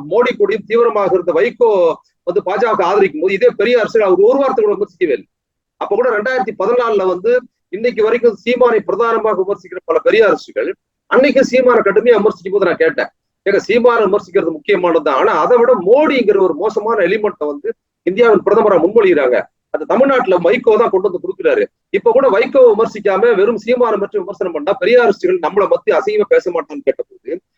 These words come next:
பெரிய அரசுகள் என்ன கடுமையா திட்டினாங்க, அசிங்கமா திட்டினாங்க, ரொம்ப மோசமா. இன்னைக்கு அந்த தந்தை பெரியார் திரளாளர் மனோஜ் குமார்னு ஒரு பையன் வந்து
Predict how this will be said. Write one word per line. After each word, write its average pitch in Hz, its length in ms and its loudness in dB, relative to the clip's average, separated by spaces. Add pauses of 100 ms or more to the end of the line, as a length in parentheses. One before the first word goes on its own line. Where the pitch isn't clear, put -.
(200)
பெரிய 285 200 4
அரசுகள் 254 340 2
என்ன 269 220 4
கடுமையா 254 360 2
திட்டினாங்க, 139 480 -2
அசிங்கமா 277 400 2
திட்டினாங்க, - 440 -8 (500)
ரொம்ப 233 180 2
மோசமா. 226 380 2
இன்னைக்கு 180 220 2
அந்த 165 160 2 (260)
தந்தை 196 240 -2
பெரியார் 190 260 0
திரளாளர் 165 340 -2
மனோஜ் 185 280 0
குமார்னு 165 380 -2
ஒரு 147 140 -2
பையன் 156 280 0
வந்து 147 240 -2